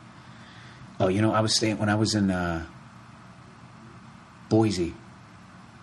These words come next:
I was tired as shit. I was staying in this, uh, I, what did I stay at? I stayed in the, in the Westin, in the Best Western. I don't know what the fuck it was. And, uh, it's one of those things that looks like a hotel, but it, it's not a hotel, but,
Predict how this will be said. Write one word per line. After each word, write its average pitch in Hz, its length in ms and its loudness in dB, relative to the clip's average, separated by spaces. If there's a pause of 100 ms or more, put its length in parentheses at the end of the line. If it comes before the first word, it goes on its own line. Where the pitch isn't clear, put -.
(460)
I 98 60 -2
was 92 140 0
tired 104 320 4
as 90 100 0
shit. 95 320 2
I 98 80 -4
was 90 160 -2
staying 95 260 0
in 87 120 -2
this, 82 240 -4
uh, 80 340 0 (180)
I, 95 80 -4
what 101 140 -4
did 110 80 0
I 95 40 0
stay 87 240 -4
at? 85 40 -6
I 82 60 -6
stayed 107 220 -2
in 90 100 -2
the, 82 80 -6
in 87 160 -4
the 82 80 -2
Westin, 95 500 0
in 85 60 -2
the 80 160 -6 (480)
Best 95 240 0
Western. 90 400 0
I 90 80 -2
don't 78 100 -4
know 78 60 -6
what - 80 -8
the - 80 -14
fuck - 260 -8
it - 60 -8
was. 80 200 -8 (960)
And, 87 280 0
uh, 85 200 0
it's - 100 -6
one 127 80 6
of 117 60 6
those 107 140 2
things 110 200 2
that 90 120 2
looks 98 220 0
like 104 140 4
a - 60 2
hotel, 98 460 2
but 87 200 0
it, - 120 -6
it's - 160 -4
not 113 120 6
a 107 40 2
hotel, 98 520 2 (160)
but, 92 140 -2